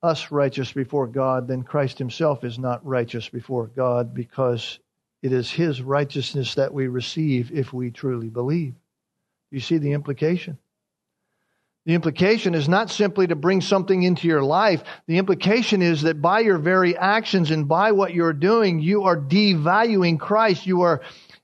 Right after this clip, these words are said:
invalidating the very reality of who Christ is, not only for yourself, but all whom you talk to and all whom you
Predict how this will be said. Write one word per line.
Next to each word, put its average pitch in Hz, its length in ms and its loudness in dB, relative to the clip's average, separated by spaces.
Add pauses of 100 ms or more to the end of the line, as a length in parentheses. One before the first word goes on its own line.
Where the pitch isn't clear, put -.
(120)
invalidating 180 1120 2
the 165 100 2
very 175 260 4
reality 180 680 2
of 160 120 0
who 196 200 2
Christ 196 440 0
is, 240 300 2
not 247 220 4
only 254 200 4
for 214 140 0
yourself, 208 500 2
but 214 180 0
all 262 300 4
whom 233 280 0
you 226 100 4
talk 294 440 2
to 208 180 4
and 185 100 2
all 247 240 4
whom 226 220 2
you 226 260 2